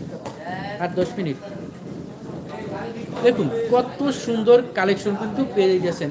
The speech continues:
এত সুন্দর সুন্দর কালেকশনগুলো আপনার নিতে হলে অবশ্যই আপনার চোখ রাখতে হবে জনি থ্রি পিস এবং হাসিব পারফেক্ট ফ্যাশন ওয়ার্ল্ড টুতে। হ্যাঁ, Facebook পেজ পেয়ে যাবেন হাসিব পারফেক্ট ফ্যাশন ওয়ার্ল্ড টু এবং YouTube চ্যানেল পেয়ে যাবেন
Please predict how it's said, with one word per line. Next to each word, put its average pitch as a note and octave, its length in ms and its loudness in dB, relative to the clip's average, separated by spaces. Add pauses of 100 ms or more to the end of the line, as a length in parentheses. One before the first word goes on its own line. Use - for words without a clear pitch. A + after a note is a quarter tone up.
এত G#3+ 300 -2
সুন্দর A3+ 380 -2
সুন্দর G#3+ 200 2
কালেকশনগুলো G#3 640 4
আপনার G3+ 280 2
নিতে F#3+ 220 -2
হলে G3+ 280 6
অবশ্যই G#3 580 2
আপনার G#3 300 2 (120)
চোখ G3+ 200 2
রাখতে G3+ 260 0
হবে G3 300 4 (120)
জনি F#3 200 2
থ্রি G3+ 260 0
পিস G#3+ 240 -4
এবং G3 260 2 (340)
হাসিব G3+ 380 2 (180)
পারফেক্ট F3 340 0
ফ্যাশন F#3+ 360 0
ওয়ার্ল্ড D#3 260 4
টুতে। C3 260 -2 (400)
হ্যাঁ, B3 180 2 (140)
Facebook G3 280 2 (100)
পেজ A3+ 180 0 (140)
পেয়ে G#3 140 8
যাবেন A3 300 4
হাসিব G3 360 0 (120)
পারফেক্ট G3 320 2
ফ্যাশন G3 260 0
ওয়ার্ল্ড A#3 220 6 (440)
টু B3 140 6
এবং G3 200 6
YouTube F#3+ 400 -2
চ্যানেল A3 300 2
পেয়ে A3+ 120 2
যাবেন B3 240 4